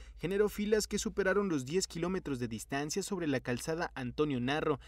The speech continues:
atravesando Periférico Luis Echeverría Álvarez hasta llegar a Pedro Aranda, por lo que fue necesaria la intervención de elementos de tránsito municipal para dar fluidez a la vialidad. Pese a tratarse específicamente de un módulo vehicular,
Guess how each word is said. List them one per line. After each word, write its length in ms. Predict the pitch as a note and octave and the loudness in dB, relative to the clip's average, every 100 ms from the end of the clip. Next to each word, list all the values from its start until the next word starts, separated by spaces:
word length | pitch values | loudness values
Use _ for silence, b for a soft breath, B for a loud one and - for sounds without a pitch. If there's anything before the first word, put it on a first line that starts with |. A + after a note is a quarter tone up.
| B | B
atravesando 680 | - A#2 A2+ A2 A2+ D3+ E3 | -10 -8 -6 -4 -2 -2 -2
Periférico 500 | D3+ C3 - - - | 0 -2 -2 -4 -2
Luis 180 | D#3 E3+ | 0 0
Echeverría 560 | F3 - C3 C3+ F3 E3+ | -2 0 0 0 0 2
Álvarez 440 | E3 F3 F#3 - - | 0 2 0 0 -2
hasta 260 | D#3+ - | 0 2
llegar 360 | A3+ E3+ F#3+ F#3+ | 2 2 0 0
a 100 | D3+ C#3 | -2 0
Pedro 380 | F3 F3 E3+ | 0 2 4
Aranda, 480 | B2 A#2+ D#3 E3 - B B - | 4 4 0 0 -2 B B -8
por 160 | A#2 | -6
lo 80 | G#2+ | -6
que 140 | - | -8
fue 120 | - D3 | -2 0
necesaria 540 | D3+ B2+ - D#3 E3+ | 0 -4 -2 0 0
la 80 | E3+ | -2
intervención 600 | D#3+ G3+ G3 F3 F#3+ F#3+ | 0 0 2 0 0 0
de 80 | G#3 | 2
elementos 500 | D3+ C3+ E3+ E3 D#3+ | 2 0 -2 -4 -2
de 100 | B2 | -2
tránsito 460 | - E3+ D#3+ C#3 | 0 -2 -2 -4
municipal 640 | A#2 A2+ A2 B2 D#3 E3 - B B | -4 -4 -4 -2 2 2 0 B B
para 200 | F3+ G#3+ | 0 4
dar 180 | G#3+ G#3+ | 4 4
fluidez 680 | - C#3+ A#2 A#2 D3 D#3 - | 2 2 2 2 2 0 -2
a 80 | C#3+ | -2
la 100 | D3 | 0
vialidad. 540 | D3 D3 D3+ B2+ A2+ - - - b - | 2 2 2 0 -2 -4 -16 -20 b -8
Pese 300 | - A#2+ B2 | -4 -2 0
a 60 | A#2 | 0
tratarse 640 | A2+ A2+ - D#3 D#3+ E3 | 0 -4 2 2 2 -2
específicamente 1000 | D3 - C3 E3 F3 - D3+ D#3+ E3 E3 | -2 -2 -2 -4 -6 -4 -2 -2 -2 0
de 80 | C#3 | 2
un 200 | D#3+ E3 | 2 0
módulo 420 | E3 E3+ E3+ D#3 | -2 -2 0 2
vehicular, 680 | C#3 A#2+ - B2+ A#2+ C3+ | 2 2 -2 0 2 2